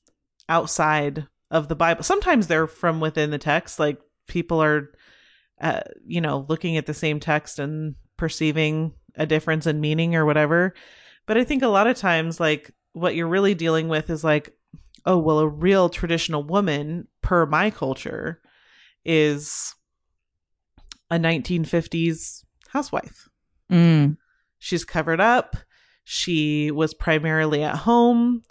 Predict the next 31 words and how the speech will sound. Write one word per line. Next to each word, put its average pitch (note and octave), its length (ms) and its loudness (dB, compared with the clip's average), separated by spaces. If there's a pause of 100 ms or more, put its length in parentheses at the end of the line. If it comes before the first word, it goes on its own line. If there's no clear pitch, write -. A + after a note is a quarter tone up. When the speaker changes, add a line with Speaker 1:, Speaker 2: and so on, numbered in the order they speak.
(420)
Speaker 2:
Mm-hmm. F3+ 60 4
Speaker 1:
She, D3+ 800 0
uh, C#3+ 280 -2
you G#3+ 160 0
know, D#3+ 280 0
but F#3 280 0 (140)
when F3+ 180 0
I A#3+ 160 2
think, A#3+ 340 -2 (640)
and F#3 160 0
this F#3 160 -2
is F#3 80 -6
probably E3+ 340 2
just D#3+ 200 -2
'cause D#3 180 0
of D3+ 120 0
Sheologians, E3+ 720 2
but F3 120 2
when D#3 100 0
I F#3+ 120 4
think G#3+ 180 0
of F3 80 0
a F3 40 0
nineteen D#3 340 -2
fifties D3 400 -4
housewife, D3 600 0 (500)
I D#3+ 120 2
think D#3+ 280 -2
of D#3 120 0
someone D3+ 680 0 (480)
who D3+ 520 2